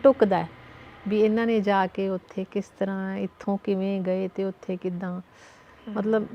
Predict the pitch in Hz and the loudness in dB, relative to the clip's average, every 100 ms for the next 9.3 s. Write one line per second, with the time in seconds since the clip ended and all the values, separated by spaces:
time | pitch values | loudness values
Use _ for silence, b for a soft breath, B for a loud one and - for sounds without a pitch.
0 | 226 285 277 320 269 240 269 240 - 175 | -6 0 4 8 8 8 6 4 2 -2
1 | 165 156 170 175 175 170 269 277 330 359 | 0 -4 -4 -6 -4 0 2 2 0 0
2 | 294 311 285 294 285 277 269 254 233 240 | 0 0 2 4 4 6 4 4 4 4
3 | 233 220 220 226 226 220 220 220 220 208 | 4 2 0 -4 -4 -4 -4 -4 -4 -2
4 | 196 202 202 196 196 208 269 - 247 233 | -2 -2 -2 -2 -4 -2 -4 0 0 2
5 | 220 - 220 208 196 185 _ _ 233 214 | 0 -2 -2 -2 -2 -6 _ _ -2 0
6 | 214 208 190 190 208 208 202 202 196 208 | -2 -2 -4 -6 -6 -6 -6 -4 -4 -4
7 | 214 233 262 285 269 294 320 262 214 196 | -4 -2 -4 -2 -4 -4 -2 -4 -4 -6
8 | - 208 - 208 202 202 202 196 208 220 | -8 -16 -10 -10 -6 -6 -6 -8 -8 -6
9 | 220 202 202 | -6 -6 -8